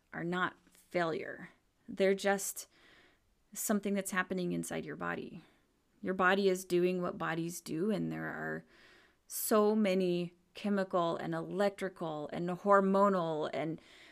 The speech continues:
you know, neurotransmitters,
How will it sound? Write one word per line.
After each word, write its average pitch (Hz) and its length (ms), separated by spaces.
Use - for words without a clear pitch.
you 190 180
know, 165 180
neurotransmitters, 190 2250